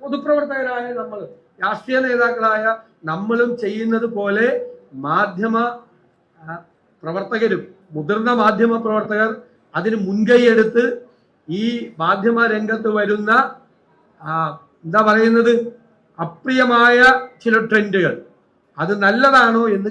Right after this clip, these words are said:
ഗൗരവതരമായി പരിശോധിക്കട്ടെ. പ്രസന്നൻ ചേട്ടൻ്റെ ഒരു പരിപാടി വന്നിട്ട് അത്രയെങ്കിലും പറയാതെ പോയാൽ അത് വലിയ തെറ്റായി പോവും എന്ന് ഞാൻ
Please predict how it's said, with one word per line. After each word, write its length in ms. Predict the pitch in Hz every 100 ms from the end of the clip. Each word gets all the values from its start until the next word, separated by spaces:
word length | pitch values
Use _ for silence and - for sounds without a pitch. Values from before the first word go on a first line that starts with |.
| 190
ഗൗരവതരമായി 760 | 185 214 233 208 202 196 196 202 - _ -
പരിശോധിക്കട്ടെ. 560 | 151 175 170 160 - - - _ _ -
പ്രസന്നൻ 220 | 175 202
ചേട്ടൻ്റെ 400 | 214 214 214 214 214 - - -
ഒരു 100 | 190 214
പരിപാടി 420 | 202 208 220 214 214 - -
വന്നിട്ട് 420 | 185 202 208 196 196 - _ _ _ 160
അത്രയെങ്കിലും 560 | - 220 226 220 226 214
പറയാതെ 340 | 202 208 208 220
പോയാൽ 280 | 202 196 208 202
അത് 80 | 202
വലിയ 180 | 196 190 190
തെറ്റായി 360 | 175 - 208 214 196
പോവും 220 | 190 185 - _ 175
എന്ന് 120 | 185
ഞാൻ 100 | 180